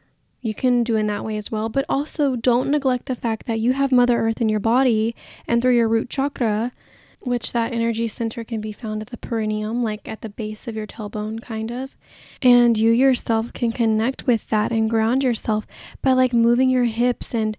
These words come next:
personally, I like to get on my yoga mat, get in the splits, and I will, like, sway my hips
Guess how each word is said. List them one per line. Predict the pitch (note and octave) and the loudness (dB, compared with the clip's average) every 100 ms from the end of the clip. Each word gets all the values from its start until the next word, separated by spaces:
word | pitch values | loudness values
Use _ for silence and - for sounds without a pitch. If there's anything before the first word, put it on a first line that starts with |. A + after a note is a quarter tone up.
| - - | -10 -6
personally, | B3+ C4 - C4+ B3 | -6 -4 -2 -2 -2
I | A3+ | -2
like | A3+ A3 A3 | -4 -4 -6
to | - A3+ G#3+ | -6 -4 -4
get | G#3 G#3+ | -4 -4
on | A3+ | 0
my | C4+ | 0
yoga | A#3 G#3+ | 0 0
mat, | G#3 G#3 A3 - - - - _ _ _ | -4 -6 -10 -16 -20 -20 -20 _ _ _
get | A3+ | 0
in | A3 A#3 | 2 2
the | |
splits, | B3 - A3 G#3+ - - - - | 0 -4 -6 -6 -10 -16 -18 -8
and | A3+ A3 G#3+ G#3+ G#3+ A3 A3+ | -4 -2 -2 -4 -4 -6 -8
I | - G#3+ | -6 -4
will, | G#3+ G#3+ G#3 G#3 G#3 G#3 G3+ - _ - | -4 -4 -4 -2 -4 -6 -8 -14 _ -8
like, | A3+ G#3+ | -6 -6
sway | - - G#3+ A3+ A3+ | -6 -6 -2 0 0
my | A3+ | 0
hips | A3 G#3+ A3+ - - | -2 -4 -8 -8 -16